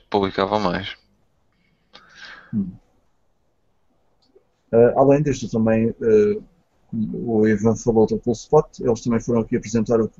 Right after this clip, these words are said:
Speaker 2: o Spot Goes to Hollywood, que é um jogo também que passou dois D a, a três D.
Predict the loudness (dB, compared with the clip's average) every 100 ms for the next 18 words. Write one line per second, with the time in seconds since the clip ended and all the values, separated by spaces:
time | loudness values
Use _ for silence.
0 | -4 -2 -2 0 0 2 0 0 -4 _
1 | -2 0 -2 0 2 2 -2 -4 -14 _
2 | _ _ _ _ _ _ _ _ _ 0
3 | 0 2 0 2 0 0 -2 -6 -2 2
4 | 2 0 -2 0 0 -2 -10 _ _ -12
5 | -8 -4 -4 -2 -6